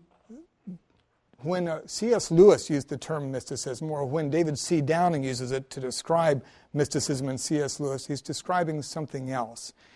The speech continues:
He's describing something that's very concrete and solid, something that's actually beyond, beyond, uh, beyond description, because words fail them to describe exactly what's going on.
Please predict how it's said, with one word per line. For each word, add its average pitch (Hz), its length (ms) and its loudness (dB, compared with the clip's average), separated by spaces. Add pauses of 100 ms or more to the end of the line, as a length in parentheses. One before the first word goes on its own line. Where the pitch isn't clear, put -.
(180)
He's 135 100 -12
describing 170 500 -2
something 175 300 -8
that's 143 140 -10
very 143 240 -4
concrete 156 960 -8
and 123 180 -12
solid, 139 580 0 (500)
something 190 340 0
that's 165 260 4
actually 165 380 0
beyond, 147 720 0 (580)
beyond, 160 460 0
uh, 156 200 -4 (520)
beyond 170 340 0
description, 185 460 -2
because 180 300 0
words 180 420 4
fail 214 340 4
them 143 280 0
to - 120 -4
describe 160 520 -2
exactly 165 420 -4
what's 160 240 -6
going 165 380 -8
on. 139 300 -10